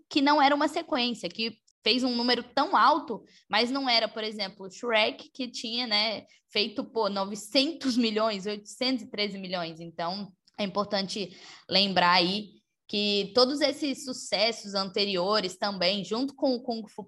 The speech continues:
Panda, eles também deram muito retorno financeiro com bonecos, né? E os brinquedos do McDonald's que o digam, porque eu mesma,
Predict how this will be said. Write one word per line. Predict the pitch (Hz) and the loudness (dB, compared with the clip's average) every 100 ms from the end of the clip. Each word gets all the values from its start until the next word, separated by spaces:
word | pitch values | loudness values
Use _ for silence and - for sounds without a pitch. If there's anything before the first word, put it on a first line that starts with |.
| - | 0
Panda, | 202 247 262 185 - - | 2 4 2 0 -2 -8
eles | 214 220 | -8 0
também | 262 254 233 269 | 0 2 0 0
deram | 240 269 277 | 0 2 2
muito | 277 320 | 0 0
retorno | 311 320 311 | -2 0 -2
financeiro | 311 311 320 403 - 269 294 | -2 -6 -6 -6 -2 2 2
com | 311 320 | 2 -2
bonecos, | 294 392 247 247 254 - 190 | 0 2 4 4 2 -4 -6
né? | 185 190 226 | -4 -2 -2
E | 220 | -6
os | 226 | -8
brinquedos | 214 240 233 247 | -10 -6 -6 -6
do | 240 262 | -6 -2
McDonald's | 254 - 208 220 247 254 | -2 -4 -4 -4 -4 -8
que | - 302 | -4 -4
o | 320 | 0
digam, | 269 202 185 | 0 0 -4
porque | 190 - | -8 -2
eu | 214 226 311 | 2 2 2
mesma, | 214 240 254 | 2 0 0